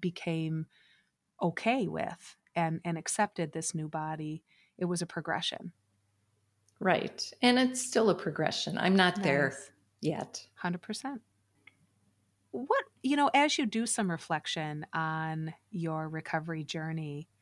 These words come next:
Speaker 1: what were some of the things that were important as you moved through your, your re-, through your journey? You know, were there any things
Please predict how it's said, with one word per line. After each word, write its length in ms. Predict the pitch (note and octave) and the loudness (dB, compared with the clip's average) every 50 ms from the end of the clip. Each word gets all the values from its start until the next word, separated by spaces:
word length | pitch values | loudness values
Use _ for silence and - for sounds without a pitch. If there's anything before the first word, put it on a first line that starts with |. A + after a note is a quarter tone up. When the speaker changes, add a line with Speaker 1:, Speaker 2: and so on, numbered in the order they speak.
| _ _ _ - - _ _ | _ _ _ -20 -20 _ _
Speaker 1:
what 380 | A3+ B3 E4+ - - - G#3+ A3 | 2 2 4 4 4 0 0 0
were 240 | A3+ A3+ A#3 B3 | 0 2 2 0
some 260 | A3 - - F#3 E3+ E3 | -2 0 0 0 0 0
of 100 | D#3+ D#3 | -2 -4
the 100 | D#3+ D#3+ | -6 -8
things 560 | - - E3 D#3+ D#3 D#3 D#3 E3 - - - E3 | -6 -4 -4 -4 -2 -4 -6 -6 -8 -10 -8 -4
that 540 | E3 D#3+ D#3 D#3 D#3 D#3 - - - - - _ _ - | -4 -2 -2 -2 -2 -4 -6 -8 -14 -16 -16 _ _ -12
were 520 | E3+ E3 E3+ F3 F3 E3+ E3+ E3+ E3+ - - | -8 -6 -4 -4 -2 -2 -4 -4 -6 -4 0
important 720 | G3+ G3+ G3 - - A3+ A3 - - E3 - - - - _ _ _ _ _ _ - | 0 0 0 0 -2 -2 -2 -2 -4 -8 -8 -8 -14 -20 _ _ _ _ _ _ 0
as 260 | F3 F3 F3 - - | 0 2 2 0 0
you 80 | F3+ | 0
moved 500 | E3+ E3+ D#3+ D#3+ D#3+ D#3+ D#3+ E3 F3 - - - | 0 0 -2 -2 -4 -6 -8 -10 -12 -16 -16 -12
through 160 | - F3 E3+ | -8 -6 -6
your, 420 | D#3 D#3 D#3 D3+ D3+ D#3 E3 - - | -6 -6 -8 -10 -10 -12 -12 -14 -14
your 160 | - - D#3+ - | -14 -12 -12 -10
re-, 420 | - E3+ F3+ - - A#3 F3 - - - | -10 -12 -14 -12 -12 -12 -12 -12 -12 -10
through 140 | - F3 | -8 -6
your 160 | E3 D#3+ E3 D#3+ | -6 -6 -8 -8
journey? 460 | - E3+ E3 E3 D#3 D#3+ - - - _ _ _ _ _ _ _ | -8 -10 -10 -10 -10 -12 -14 -16 -18 _ _ _ _ _ _ _
You 100 | F#3+ F#3+ | -2 0
know, 100 | F#3 F3+ | 0 0
were 240 | F3+ - A3 A3+ A3 | 0 0 -2 -2 0
there 260 | A3+ G#3+ G3+ G3+ - | -2 -2 -2 -2 -2
any 240 | - F3+ F#3 F#3 F#3 | -2 -2 0 -2 -2
things 600 | F3+ - F3+ F3 F3 F3+ F3 G3 - - - - | -4 -4 -6 -4 -2 -2 -4 -4 -6 -10 -14 -12